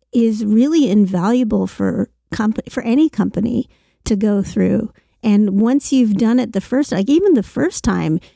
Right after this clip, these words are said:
you have a conversation with one of us that you had not, you would not have had before. And we get those, and when we talk to first timers, they're like, Wow, I'm surprised that I I'm surprised about this conversation. I've had,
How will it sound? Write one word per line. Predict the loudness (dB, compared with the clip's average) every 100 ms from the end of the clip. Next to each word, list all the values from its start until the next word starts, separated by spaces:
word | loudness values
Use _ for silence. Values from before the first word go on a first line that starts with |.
| -2
you | -2
have | 0 0 -2
a |
conversation | -2 0 2 2 0 0 -2 -2 -4 0 -2 -4 _ -4
with | 0 2 0 -4 -18 _ -2
one | 0 2 0
of | -2
us | -2 -2 -4 -6
that | -4 -2
you | 0 0 -2 -10 -16 -12
had | -2 2
not, | 2 2 -6 _ -2
you | 0 2
would | 2
not | 0 0
have | -4 -4
had | -4 -4 -6
before. | -14 -6 -6 -4 -8 _ _ _ _ _ -6
And | 0 0 0
we | 0 0
get | 0 -4 -2
those, | -2 0 -2
and | -2 2 2 2 2
when | 2
we | 2
talk | 0 -4 -4
to | -4
first | 0 -2 -2
timers, | -2 2 2 0 0
they're | 2
like, | 2 0 -2
Wow, | -4 -2 -4
I'm | 0 0
surprised | 0 -4 -2 0 0 -2
that | 0
I | 0 0 -4 _ _ _ _ -4
I'm |
surprised | -2 -4 -4 -2 -2 -4
about | -4 -4 -2
this | -2 -2
conversation. | 0 2 2 0 -2 0 -2
I've | -2
had, | 0 0 -2